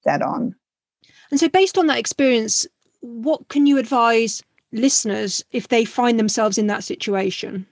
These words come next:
Speaker 1: I think to take some time and really think about, are you flattered by this?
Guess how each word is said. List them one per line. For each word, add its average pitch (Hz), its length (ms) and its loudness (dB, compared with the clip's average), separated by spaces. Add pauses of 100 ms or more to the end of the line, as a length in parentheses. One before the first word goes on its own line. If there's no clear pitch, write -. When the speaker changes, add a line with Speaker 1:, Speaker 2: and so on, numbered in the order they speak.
(840)
Speaker 1:
I 247 80 4
think 302 540 0
to 233 100 -2
take 202 320 2
some 175 220 -4
time 156 580 -6 (320)
and 196 320 2
really 208 440 4
think 180 300 0
about, 151 520 -2 (100)
are 185 140 4
you 233 180 4
flattered 180 1200 -2 (580)
by 165 240 4
this? 190 560 0